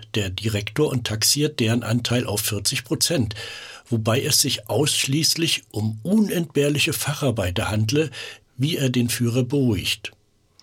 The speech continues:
Der aber insistiert, ob denn der Betrieb wenigstens von Kommunisten bereinigt sei. „Leider nein“, antwortet der Gefragte.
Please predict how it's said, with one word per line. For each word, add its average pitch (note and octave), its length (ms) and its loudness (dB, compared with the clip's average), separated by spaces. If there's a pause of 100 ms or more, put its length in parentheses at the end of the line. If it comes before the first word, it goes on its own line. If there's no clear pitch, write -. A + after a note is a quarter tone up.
(560)
Der G2+ 160 0
aber F#2 200 -2
insistiert, B2 720 0 (260)
ob - 240 -4
denn A#2+ 160 4
der A#2+ 120 2
Betrieb B2 460 -2
wenigstens B2 400 2
von G#2+ 280 0
Kommunisten A2+ 720 0
bereinigt F2+ 560 0
sei. D#2+ 360 -2 (460)
„Leider C3 300 4
nein“, G#2+ 340 2
antwortet G#2+ 600 -4
der F#2+ 120 -4
Gefragte. F2+ 600 -4